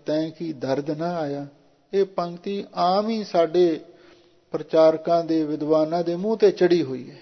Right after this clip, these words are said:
ਹੁਣ ਸਾਹਿਬ ਸਤਿਗੁਰੂ ਸੱਚੇ ਪਾਤਸ਼ਾਹ ਨੇ ਜਿਵੇਂ ਕੋਈ ਰੱਬ ਨੂੰ ਉਲਾਮਾ ਦਿੱਤਾ ਹੋਵੇ, ਇਹ ਸ਼ਬਦ ਵਿੱਚ ਅਸੀਂ ਇਹਦਾ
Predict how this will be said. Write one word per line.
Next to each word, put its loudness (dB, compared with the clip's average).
ਹੁਣ -6
ਸਾਹਿਬ 4
ਸਤਿਗੁਰੂ 0
ਸੱਚੇ -2
ਪਾਤਸ਼ਾਹ 0
ਨੇ -4
ਜਿਵੇਂ -6
ਕੋਈ 0
ਰੱਬ 2
ਨੂੰ -8
ਉਲਾਮਾ 4
ਦਿੱਤਾ 2
ਹੋਵੇ, 4
ਇਹ 2
ਸ਼ਬਦ 2
ਵਿੱਚ 2
ਅਸੀਂ -4
ਇਹਦਾ 2